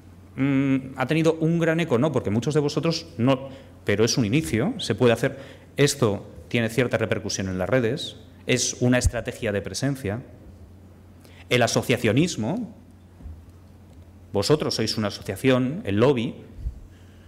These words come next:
¿eh? El lobby entendido no como esa manera de coger y soltar pasta, ya veis ahí, ¿eh? No, no, no, no. El lobby entendido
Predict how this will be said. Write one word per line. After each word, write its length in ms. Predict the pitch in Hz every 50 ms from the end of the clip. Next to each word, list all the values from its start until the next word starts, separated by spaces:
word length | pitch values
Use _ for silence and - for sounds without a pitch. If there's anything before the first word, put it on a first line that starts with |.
| - - - -
¿eh? 260 | 95 127 180 196 - - - - -
El 120 | - 113
lobby 180 | 120 131 151 165
entendido 540 | 175 170 180 170 165 175 170 185 190 185 - - - - 113
no 160 | 123 143 143
como 240 | 175 165 165 165 165
esa 180 | 160 - 165 156
manera 800 | 151 143 143 151 156 147 143 131 123 113 117 - - - - -
de 180 | - 107 120 117
coger 720 | - 117 - - 139 139 139 127 120 107 101 - - -
y 120 | - 104 101
soltar 380 | - 127 117 120 131 127 127
pasta, 280 | - 135 131 131 - 113
ya 120 | 107 120
veis 180 | 120 123 123 -
ahí, 480 | 127 123 120 117 113 113 - - - - -
¿eh? 180 | 135 180 233 - - - - -
No, 120 | - 139 139
no, 220 | 139 139 131 131
no, 20 |
no. 160 | 131 135 113 92
El 100 | 95 107
lobby 180 | 113 120 143
entendido 480 | 165 160 170 165 165 165 165 185 202